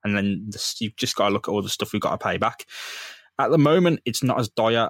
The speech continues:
as it probably was last week. But if this continues happening, you know, he's t-, had to take a loan out to pay a bit of a tax bill and to cover Villa's outgoings, which is, you know, a five to six million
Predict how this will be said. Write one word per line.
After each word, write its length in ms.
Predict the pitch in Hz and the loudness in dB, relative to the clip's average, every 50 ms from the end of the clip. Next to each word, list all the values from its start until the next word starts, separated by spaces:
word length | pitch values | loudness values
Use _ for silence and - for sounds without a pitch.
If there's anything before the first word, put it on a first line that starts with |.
| - _ | -2 _
as 160 | 113 107 101 | -6 -4 -4
it 100 | - - | -8 -10
probably 340 | - - - 113 - 110 104 | -8 -8 -8 -6 -6 -6 -6
was 340 | 98 104 104 127 139 - - | -2 0 0 0 -2 -2 -4
last 240 | 139 143 - - - | -6 -6 -4 0 0
week. 260 | 143 143 147 - _ _ _ _ _ _ _ _ _ _ _ _ _ _ _ - | 0 0 0 -4 _ _ _ _ _ _ _ _ _ _ _ _ _ _ _ -4
But 140 | - 131 | 0 0
if 100 | 131 131 | 0 2
this 140 | - 180 160 | 2 0 0
continues 400 | - - 175 - 190 180 156 127 | 2 0 2 2 2 2 2 2
happening, 320 | - 151 131 135 117 110 120 | 2 0 0 0 -2 0 0
you 100 | 131 139 | 0 2
know, 140 | 143 135 | 2 2
he's 420 | 123 120 - - 139 156 143 - - _ | 0 -2 0 0 0 0 0 -4 -10 _
t-, 80 | - - | -8 -4
had 120 | - 120 | -4 -6
to 80 | 123 - | -4 -6
take 240 | - - 135 123 - | -4 -4 -4 -2 -2
a 40 | 120 | -2
loan 220 | 120 117 117 113 | 0 0 0 0
out 140 | 110 95 - | -2 -4 -6
to 80 | - 110 | -10 -6
pay 180 | - - 117 | -2 0 0
a 40 | 110 | 0
bit 160 | 104 104 - | 0 0 -2
of 80 | 123 120 | -2 -2
a 40 | 120 | -2
tax 300 | - - 110 - - - | -2 -4 -6 -6 -8 -6
bill 320 | - 104 95 92 92 - _ | -4 -2 -2 -2 -4 -6 _
and 140 | - 101 98 - | -8 -8 -6 -8
to 80 | - | -8
cover 220 | - - - 117 104 | -12 -6 -4 -4 -2
Villa's 280 | 92 104 104 104 - | 0 -2 -2 -2 -2
outgoings, 500 | 101 101 - 120 117 107 107 110 107 - - - | -2 -4 -2 -2 -2 -2 -2 -2 -4 -6 -10 -10
which 180 | - 117 - - | -8 -6 -4 -4
is, 120 | 117 - 139 - | -4 -4 -4 -4
you 120 | 117 113 | -4 -2
know, 80 | 107 98 | -2 -2
a 40 | 98 | -2
five 280 | - - 143 143 - | 0 0 0 0 2
to 80 | - - | 0 -2
six 260 | - - 127 - - | 0 -2 -2 -4 -4
million 300 | 117 107 104 101 101 - | -2 -2 0 -2 -4 -8